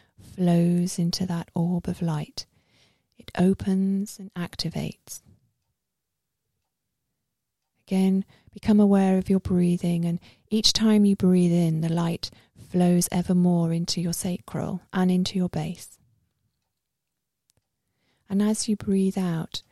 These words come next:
rays of light emanate from your base chakra and also now your sacral. Just have an awareness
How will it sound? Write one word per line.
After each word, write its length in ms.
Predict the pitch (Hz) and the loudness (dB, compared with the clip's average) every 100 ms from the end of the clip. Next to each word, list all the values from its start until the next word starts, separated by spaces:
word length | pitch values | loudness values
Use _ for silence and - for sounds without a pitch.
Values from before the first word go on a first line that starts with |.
| _ _ - | _ _ -8
rays 460 | 180 185 190 190 | -2 2 2 0
of 120 | 190 185 | -2 -2
light 460 | 170 170 208 - - | -2 -4 -6 -10 -4
emanate 600 | 190 190 180 170 165 214 | 2 4 4 2 -2 -6
from 180 | - 170 | -2 0
your 120 | 175 | 0
base 280 | - 165 165 | 0 -2 -2
chakra 520 | - 170 - 151 156 | -4 -6 -10 -10 -6
and 140 | 160 160 | -6 -2
also 360 | 175 170 - 175 | -2 -2 -4 -4
now 280 | 165 160 | -2 -2
your 180 | 160 175 | -4 -4
sacral. 680 | 175 208 208 - 165 156 156 _ _ _ _ _ _ _ _ _ _ _ _ _ _ _ _ _ _ _ _ _ _ _ _ _ _ _ _ _ _ _ _ _ 196 | -4 -4 -6 -6 -6 -6 -8 _ _ _ _ _ _ _ _ _ _ _ _ _ _ _ _ _ _ _ _ _ _ _ _ _ _ _ _ _ _ _ _ _ -10
Just 280 | 202 214 - | -8 -6 -6
have 180 | 208 | -4
an 100 | 196 | 0
awareness 640 | 190 185 185 185 180 - | 2 2 0 0 -2 -6